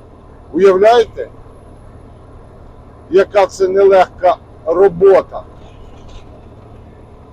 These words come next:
Ой, блін, нервів на цій роботі зжирається просто купа, шалена купа. І з клієнтами постійно спілкуєшся, вони бувають різні.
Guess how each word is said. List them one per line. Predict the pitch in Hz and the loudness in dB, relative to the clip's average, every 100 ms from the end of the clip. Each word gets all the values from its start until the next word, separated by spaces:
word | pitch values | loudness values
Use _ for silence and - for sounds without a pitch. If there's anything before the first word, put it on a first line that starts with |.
| - - - - - - - - - - 107 - - - - - 208 175 180 - - - - - - - | -20 -20 -20 -20 -20 -20 -20 -20 -20 -20 -20 -20 -20 -20 -20 -20 -20 -20 -20 -20 -20 -20 -20 -20 -20 -10
Ой, | 175 208 208 196 | -2 0 0 -2
блін, | 165 170 175 156 160 175 | -4 -4 -4 -6 -8 -4
нервів | 226 247 427 220 202 | 0 0 0 -4 -4
на | 208 | -6
цій | 196 - 427 | -6 -6 0
роботі | 202 349 403 202 214 202 - - - | 0 2 0 0 -2 -2 -2 -8 -20
зжирається | - - 170 196 202 202 190 175 190 185 - | -20 -14 -4 0 4 4 2 -2 -10 -12 -12
просто | 165 170 196 196 - - 185 160 - - - - - - | -10 -2 0 0 -4 -6 -4 -4 -8 -20 -20 -20 -20 -8
купа, | 214 226 - 120 85 - - | -6 -6 -4 -6 -6 -20 -20
шалена | - 160 180 196 196 | -8 -4 -2 -2 -2
купа. | - - 202 135 92 - - - - - - - - - - - - - - - - - - - - | -4 -10 -8 -8 -8 -16 -20 -20 -20 -20 -20 -20 -20 -20 -20 -20 -20 -20 -20 -20 -20 -20 -20 -20 -12
І | 226 | -12
з | - | -12
клієнтами | 170 185 214 226 214 208 | -8 -4 -4 -6 -6 -6
постійно | 202 196 - 220 214 | -4 -8 -6 -8 -6
спілкуєшся, | - - 208 - 220 214 196 - 196 | -8 -4 -4 -4 -4 -4 -4 -6 -6
вони | 185 190 | -2 -4
бувають | 185 190 196 190 - | -2 2 2 2 -4
різні. | 185 202 202 156 190 185 175 | -8 -8 -10 -12 -12 -10 -10